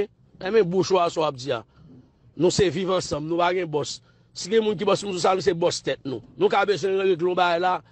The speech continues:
epi nou tout nou mete ansanm, nou regle l. Ok? Viv ansanm pa gen bòs, mon chè. E nou menm ki, ki, ki, ki piti, kounye a pou ti kontra, nou panse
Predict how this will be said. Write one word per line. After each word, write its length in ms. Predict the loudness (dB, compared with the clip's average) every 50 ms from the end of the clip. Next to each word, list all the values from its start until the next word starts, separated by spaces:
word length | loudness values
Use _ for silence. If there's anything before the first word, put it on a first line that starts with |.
| _ _ -12
epi 180 | -10 -8 -8 -8
nou 140 | -8 -8
tout 100 | -10 -10 -8 -4
nou 100 | -2 -2
mete 220 | 0 0 0 0
ansanm, 340 | 0 0 2 0 0 0 2 2
nou 160 | 2 2 2
regle 320 | 2 2 0 -2 -2 -2 -4
l. 60 | -6 -10 _ _ _ _ _ _ _ _ _ -4 -2
Ok? 300 | -2 2 4 4 4 4 2 _ _ _ _ _ _ _ _ -20 _ -12
Viv 160 | -8 -6 -6
ansanm 280 | -6 -6 -6 -4 -2 -2
pa 100 | -2 0 0
gen 120 | 0 0 2
bòs, 220 | 2 2 2 0 -4
mon 80 | -4 -4 -4
chè. 200 | -2 -2 -4 -4 -6 _ _ _ _ _ _ _ _ _ _ _ -20 -20 -20 -20 -20 -20 -10 -4 0
E 80 | 2
nou 200 | 4 4 4 4
menm 260 | 4 2 2 0 0 -2
ki, 140 | -4 -6 -6
ki, 140 | -6 -8 -8
ki, 120 | -8 -10 -10 -8
ki 120 | -10 -10 -8
piti, 460 | -6 -6 -6 -6 -6 -6 -4 -2 -2 -4 -4 _ -20 _ _ _ _ 0
kounye 220 | 0 2 2 2
a 60 | 0 -2
pou 140 | -4 -6 -8
ti 140 | -8 -10 -12 -8
kontra, 420 | -4 -4 -2 -2 0 0 0 2 2
nou 120 | 0 -2 -2
panse 400 | -2 -4 -4 -2 0 0 0